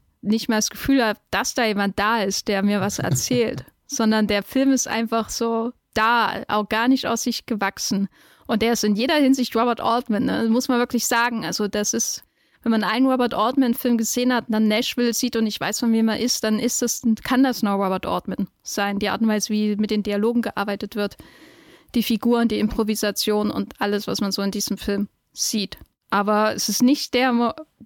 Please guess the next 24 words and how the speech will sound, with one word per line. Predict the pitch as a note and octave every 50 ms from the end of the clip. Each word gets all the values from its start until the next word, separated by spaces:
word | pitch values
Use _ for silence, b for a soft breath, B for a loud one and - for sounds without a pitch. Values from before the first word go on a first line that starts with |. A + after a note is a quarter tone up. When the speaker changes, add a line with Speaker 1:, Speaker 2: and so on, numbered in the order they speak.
| - -
Speaker 1:
diese | A#3 A3+ A3 B3 G#3+
Art | A#3 A3 A3 -
von | - A3+ G#3+ G#3+ G#3 G#3 G#3 -
Autorenfilm | - G#3+ G#3 - - A#3 B3 C4 C4+ C4+ C4 - - A#3 A3+ A#3 A3+ A3+ A3+ B B B B B B B B _ _
wie | A3+ A#3 A3+ G#3+ G#3+
Once | G#3 F3+ G#3 G#3+ G#3 -
Upon | - - A3 A3
a | G#3
Time | G3 - A3 G#3 G3+
in | F#3+ F3+
Hollywood, | G3+ G#3+ A3+ A3 G3+ G3+ G3+ G3+ - G#3 G#3
wo | G#3 G#3 G#3 G#3 G#3 A3 - - _ _ _ _ _ _ _ -
mir | A3 A3 A3 A3
jemand | G#3+ A3 A3+ G#3+ A#3 A3 G3+
in | - G#3 G#3 F#3
jeder | G3+ A3+ A#3+ A#3+ A3+
Szene | - - - A#3 A#3 A3 G#3+ G#3 -
irgendwie | G#3 G#3 G#3 - - G3+ G3 G3+ G#3+ G#3 - _ _ _ _ _
eine | - G#3 A3 G#3+ G#3+ G#3 G#3+ G3+ - - -
über | - G#3 G3+ F#3+ G3+ G3+ G3+
den | G3+ G#3 - -
Latz | - F3+ F#3 F#3 - - - -
zieht | - - - G#3 G3 - G3+
und | F#3 G3 F#3+ G3